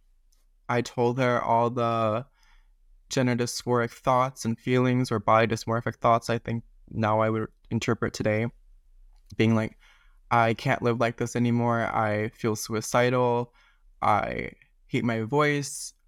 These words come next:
my genitals, and the body hair. It's just become so obsessive."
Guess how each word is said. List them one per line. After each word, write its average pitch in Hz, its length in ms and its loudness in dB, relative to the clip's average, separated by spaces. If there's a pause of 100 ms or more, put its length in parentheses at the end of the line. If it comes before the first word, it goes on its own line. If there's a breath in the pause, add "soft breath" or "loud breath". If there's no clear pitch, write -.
(100)
my 117 140 0
genitals, 135 960 -2 (160)
and 110 440 -2 (140)
the 113 140 -4
body 117 280 4
hair. 113 500 0
It's 117 180 -6
just - 400 -12
become 113 280 -2
so - 160 -2
obsessive." 131 880 -2